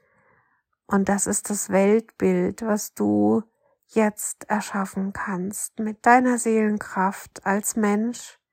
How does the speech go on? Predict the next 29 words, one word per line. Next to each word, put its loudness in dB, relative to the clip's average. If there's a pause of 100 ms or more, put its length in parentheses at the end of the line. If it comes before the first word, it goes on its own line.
(1040)
auf 0
diesem 2
Planeten 2
Erde, 4
wohl 8
wissend, 0
dass -2
es -6
nicht 0
der 6
einzige 2
Planet 0
ist, -4
ähm, 0
im -2
Universum, 2
auf -2
dem 0
es -6
Leben 2
gibt -4
und -2
es, -4
dass -4
es -8
ganz 0
viele 2
Energien 0
gibt, -2